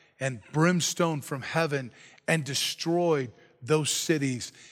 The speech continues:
as an example of what he would do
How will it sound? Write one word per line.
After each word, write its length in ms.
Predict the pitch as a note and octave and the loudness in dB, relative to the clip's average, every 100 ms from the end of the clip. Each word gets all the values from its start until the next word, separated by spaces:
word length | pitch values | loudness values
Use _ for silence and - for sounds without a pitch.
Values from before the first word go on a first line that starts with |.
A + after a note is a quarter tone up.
| - _ | -20 _
as 260 | D3 D#3+ D#3 | 4 6 2
an 140 | D3 | -2
example 1000 | C3 A#2 G#2+ B2 D#3 F3 F3 F#3 F#3 F#3+ - _ _ _ _ _ _ - | -4 -6 -6 -2 0 0 0 0 0 -4 -12 _ _ _ _ _ _ -4
of 180 | B2+ | -4
what 180 | B2 C#3+ | 2 2
he 120 | B2+ | 2
would 280 | C3+ A#2+ G2 | -2 -6 -6
do 520 | D3+ E3 E3+ F3 E3+ | -2 2 2 0 -2